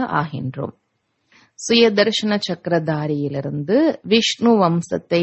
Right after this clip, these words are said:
சார்ந்தவர்களாக ஆவதற்கு ஒரு வினாடி ஆகிறது.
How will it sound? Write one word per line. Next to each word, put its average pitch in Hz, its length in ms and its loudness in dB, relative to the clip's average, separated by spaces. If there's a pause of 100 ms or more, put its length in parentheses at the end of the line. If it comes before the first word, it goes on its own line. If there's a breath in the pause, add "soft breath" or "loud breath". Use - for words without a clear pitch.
சார்ந்தவர்களாக 156 1300 0 (100)
ஆவதற்கு 151 680 -4 (680 loud breath)
ஒரு 226 320 6
வினாடி 196 560 2 (160)
ஆகிறது. 147 560 -6